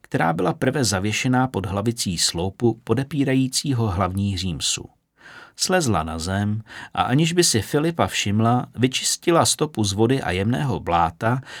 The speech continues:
kterou za sebou zanechávali. Udělala to pouze před domem, ze kterého slezla. Když byla hotova, vylezla zase nazpátek na své místo. Jakmile znovu znehybněla,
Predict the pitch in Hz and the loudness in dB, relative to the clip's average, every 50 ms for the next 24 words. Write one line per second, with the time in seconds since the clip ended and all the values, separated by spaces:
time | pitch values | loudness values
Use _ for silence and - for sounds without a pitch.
0 | - - - - - 196 180 160 123 104 113 - - 147 135 139 139 135 123 107 | -18 -18 -12 -4 -2 0 4 4 4 4 4 2 2 2 2 2 4 4 4 4
1 | 107 104 104 98 - - - 87 82 80 76 67 64 60 - - - - _ _ | 4 4 2 2 0 -2 -2 -2 -2 -2 -4 -6 -8 -10 -12 -16 -20 -20 _ _
2 | _ _ _ _ _ _ _ _ _ _ _ _ _ - 156 156 180 185 185 185 | _ _ _ _ _ _ _ _ _ _ _ _ _ 0 2 4 6 6 6 6
3 | 185 180 175 180 170 - 190 180 170 147 120 90 - - 113 107 110 117 117 123 | 6 6 4 2 2 4 2 4 4 4 2 2 2 2 2 4 4 6 6 6
4 | 123 131 135 135 131 110 123 117 - - 127 131 123 113 127 123 - - 101 87 | 6 6 6 4 2 0 0 0 2 4 4 4 4 4 2 2 2 0 0 -2
5 | 85 85 82 - - - _ _ _ - - - - _ _ - 95 92 85 80 | -4 -4 -8 -12 -16 -20 _ _ _ -20 -20 -20 -20 _ _ -10 -10 -8 -8 -8
6 | 78 76 76 - 78 87 - - 147 147 156 156 160 156 - - - - - _ | -8 -8 -8 -8 -8 -6 -2 0 0 0 0 -2 -4 -6 -12 -20 -20 -20 -20 _
7 | - 95 113 151 180 190 170 185 190 185 175 196 - - - 95 87 87 - - | 0 4 6 6 6 4 2 2 2 2 2 2 0 0 0 0 0 0 -2 -2
8 | - - 117 117 117 - 120 113 - - 95 - - - 101 95 95 90 90 87 | 0 2 2 2 2 0 -2 -4 -4 -2 -2 -2 0 0 -2 -2 -2 -4 -6 -8
9 | 82 - - - - - - - - _ _ _ _ _ _ _ _ _ _ _ | -4 -4 -4 -4 -4 -8 -20 -20 -20 _ _ _ _ _ _ _ _ _ _ _
10 | _ _ - 117 127 - - 226 226 226 190 165 196 233 233 185 123 104 107 107 | _ _ -2 -2 0 0 2 2 2 2 2 2 2 2 4 4 4 4 4 4
11 | 101 139 180 - 135 101 85 64 - - | 4 2 0 0 -2 -4 -4 -6 -10 -12